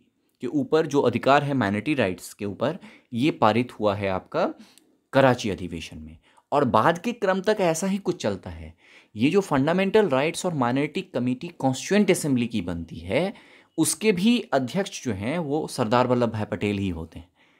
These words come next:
ठीक है, तो ये बहुत ही इंपॉर्टेंट सेशन रहा, Karachi session of nineteen thirty-one। Question number twelve, he established सत्यशोधक समाज and wrote a book, Gulamgiri। He championed widow remarriage and started a home for high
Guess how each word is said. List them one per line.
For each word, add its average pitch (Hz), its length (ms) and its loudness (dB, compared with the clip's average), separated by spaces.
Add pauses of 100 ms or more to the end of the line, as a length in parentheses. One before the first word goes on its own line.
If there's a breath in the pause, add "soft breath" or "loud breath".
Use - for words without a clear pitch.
(140)
ठीक 190 140 0
है, - 180 -2 (180)
तो 135 100 0
ये 165 360 0 (140)
बहुत 139 200 -4
ही 160 40 0
इंपॉर्टेंट 151 500 0
सेशन 151 280 -4
रहा, 165 300 -6 (300 loud breath)
Karachi 117 420 2
session 117 220 -4
of 190 120 0 (120)
nineteen 98 380 -4
thirty-one। 98 680 -4 (1500 soft breath)
Question 196 220 4
number 208 260 2
twelve, 95 240 -2 (640)
he 233 180 6
established 196 680 -4
सत्यशोधक 165 640 -2
समाज 156 480 0
and 120 140 2
wrote 147 260 2
a 143 60 0
book, 147 260 -4
Gulamgiri। 117 540 4 (560 soft breath)
He 190 80 -6
championed 180 640 0
widow 180 180 6 (100)
remarriage 160 500 0
and 143 200 -2
started 156 360 -4
a 151 80 2 (100)
home 151 260 0
for 143 100 2
high 135 240 -4